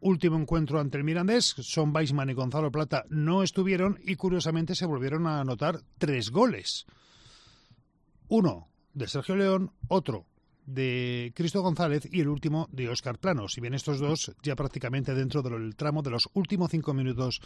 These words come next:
de partido. Tampoco estaba el Yamik en la defensa, un, el Yamik que fue sustituido por Javi Sánchez, que vio su quinta cartulina amarilla, con lo que no va a poder estar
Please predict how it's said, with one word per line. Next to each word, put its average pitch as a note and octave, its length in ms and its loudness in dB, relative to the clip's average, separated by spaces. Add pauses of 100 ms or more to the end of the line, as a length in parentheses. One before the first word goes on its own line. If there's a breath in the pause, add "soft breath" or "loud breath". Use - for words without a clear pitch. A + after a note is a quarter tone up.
(560 loud breath)
de B2+ 260 -6
partido. A2+ 580 -8 (1080)
Tampoco E3+ 360 2
estaba G3 300 6
el G#3 80 6
Yamik E3+ 440 4 (220)
en C3+ 160 -4
la B2+ 100 0
defensa, C3 540 0 (440 loud breath)
un, D#3 380 0
el C#3 240 -2
Yamik C#3+ 460 0
que C3+ 160 0
fue E3 180 2
sustituido D3+ 640 0
por B2 180 0
Javi E3 240 0
Sánchez, G3 440 4
que C3+ 160 0
vio F#3 300 4
su G#3 400 2
quinta G#3+ 500 4
cartulina D#3 800 2
amarilla, D#3 440 0
con D3+ 240 2
lo D#3+ 120 2
que E3 180 0
no D3+ 260 2
va D#3 160 4
a D3+ 60 2
poder C#3+ 300 0
estar D#3 420 0